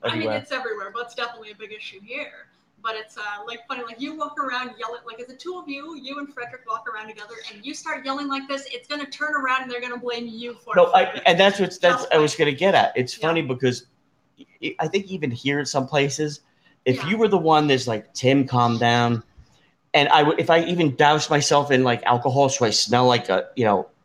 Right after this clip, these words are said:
Speaker 2: scotch and whiskey and all that. So people walk by, they can take a whiff of, "Oh my God, that guy's really drunk."
Speaker 1: Yeah.
Speaker 2: Except for you, you're like, "Tim, look, I'm just trying to help you out." Like, "You're trying to help shit, motherfucker." <laughs> Acting all drunk.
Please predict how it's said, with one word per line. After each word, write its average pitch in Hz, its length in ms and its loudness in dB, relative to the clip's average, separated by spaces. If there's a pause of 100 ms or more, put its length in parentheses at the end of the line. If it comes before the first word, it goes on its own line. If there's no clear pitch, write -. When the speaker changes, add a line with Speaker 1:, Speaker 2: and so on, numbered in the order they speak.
(160)
Speaker 2:
scotch 113 520 2
and 98 140 -8
whiskey 117 460 -2
and 104 80 0
all 110 80 4
that. 117 100 0 (380)
So 127 160 4
people 160 260 4
walk 143 220 4
by, 190 140 8
they 143 100 6
can 127 200 0
take 165 280 2
a 147 40 4
whiff 139 200 6
of, 120 120 0
"Oh 131 140 0
my 131 140 -2
God, 135 240 -4
that 110 260 -8
guy's 107 300 -8
really 113 180 -6
drunk." 127 440 -2 (200)
Speaker 1:
Yeah. 202 100 -20 (680)
Speaker 2:
Except 123 320 2
for 135 80 6
you, 165 200 4
you're 147 200 2
like, 120 220 -4 (280)
"Tim, 147 260 2
look, 139 180 2
I'm 110 100 -4
just 110 180 -10
trying 123 220 0
to 123 60 -2
help 123 200 2
you 135 60 2
out." 127 140 4
Like, 269 140 -8
"You're 302 240 4
trying 262 320 6
to 214 80 6
help 196 280 6
shit, - 540 -2 (100)
motherfucker." 147 1160 0
<laughs> - 40 -20
Acting 160 280 6
all 170 160 10
drunk. 202 340 2